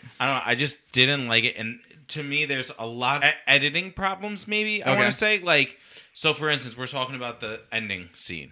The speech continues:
Speaker 1: Yes.
Speaker 2: where, I can't remember his name, the lawyer dude is shooting the bolt gun
Speaker 1: Yes.
Speaker 2: at him. Well, when he rips his hand off, his hand gets bolted to the s-,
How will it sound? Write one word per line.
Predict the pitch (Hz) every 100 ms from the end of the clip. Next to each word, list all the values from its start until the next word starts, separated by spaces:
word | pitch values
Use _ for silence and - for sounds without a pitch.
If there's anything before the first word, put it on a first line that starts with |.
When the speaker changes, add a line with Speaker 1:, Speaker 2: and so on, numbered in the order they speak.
| -
Speaker 1:
Yes. | -
Speaker 2:
where, | 107 104 98 -
I |
can't | - 127
remember | 120 123 135
his | 143 123
name, | 107 107 107 _
the | 113
lawyer | 110 120 123 120
dude | 117 101
is | 95 -
shooting | - - - 151 143 143
the | 113
bolt | 90 113 120 120
gun | 101 87 80 - - _
Speaker 1:
Yes. | 117 107 76
Speaker 2:
at | 135 127
him. | 101 87 80 _ _ _ _ _ _ _ _
Well, | 165 165 - _
when | 135 151 143
he | 139 151 156 113
rips | 110 151 -
his | 190 143
hand | 147 143 127
off, | 107 -
his | 117
hand | 120 135 147
gets | 139 - - _ _ _ -
bolted | 110 135 170 170 143 127 120 -
to | 135 123 120 113 104
the | 107
s-, | -